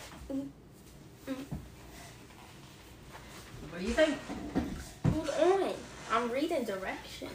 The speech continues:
Speaker 2: Very good. Can you read out loud?
Speaker 1: No.
Speaker 2: Why not?
Speaker 1: I don't read out
Speaker 2: I
Speaker 1: loud.
Speaker 2: can't hear your thoughts.
Speaker 1: Okay, you could read it.
Speaker 2: Okay. Let me think.
Speaker 1: You pour the
Speaker 2: Uh, let's
Speaker 1: powder
Speaker 2: see.
Speaker 1: in.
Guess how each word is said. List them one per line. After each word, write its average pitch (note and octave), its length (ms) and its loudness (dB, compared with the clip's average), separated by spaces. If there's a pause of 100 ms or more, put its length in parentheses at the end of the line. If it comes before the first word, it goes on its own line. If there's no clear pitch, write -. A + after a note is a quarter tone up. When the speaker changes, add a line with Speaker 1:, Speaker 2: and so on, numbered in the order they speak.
Speaker 2:
Very D3+ 480 8
good. C#3+ 480 6 (220)
Can F3 120 6
you E3 100 12
read E3+ 140 12
out D#3 180 12
loud? G3+ 440 10
Speaker 1:
No. A3 300 4 (600)
Speaker 2:
Why A#3 140 6
not? F#4+ 260 4 (2000)
Speaker 1:
I G3+ 60 -2
don't A#3 240 -2
read G#3+ 200 -2
out - 120 -2 (100)
Speaker 2:
I F#3+ 160 8
Speaker 1:
loud. F#3 120 4
Speaker 2:
can't G3+ 220 8
hear G3+ 140 6
your G3 180 6
thoughts. - 680 6
Speaker 1:
Okay, A#3+ 240 -2
you G#3+ 140 -4
could - 180 -2
read - 180 -2
it. F#3+ 160 -4 (600)
Speaker 2:
Okay. G#3 380 4 (400)
Let F#3+ 100 4
me G#3 80 4
think. E3 400 4
Speaker 1:
You E3+ 60 -8
pour - 60 -10
the D#3+ 60 2
Speaker 2:
Uh, E3 640 8
let's F3+ 200 6
Speaker 1:
powder G#3+ 120 6
Speaker 2:
see. E3+ 60 12
Speaker 1:
in. - 220 4